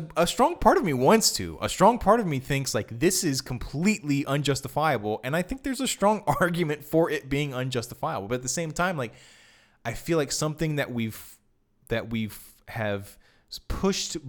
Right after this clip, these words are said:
by the wayside in the culture, maybe not in the culture, but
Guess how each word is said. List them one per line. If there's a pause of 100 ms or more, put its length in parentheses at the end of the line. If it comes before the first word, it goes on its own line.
by
the
wayside
in
the
culture,
maybe
not
in
the
culture, (220)
but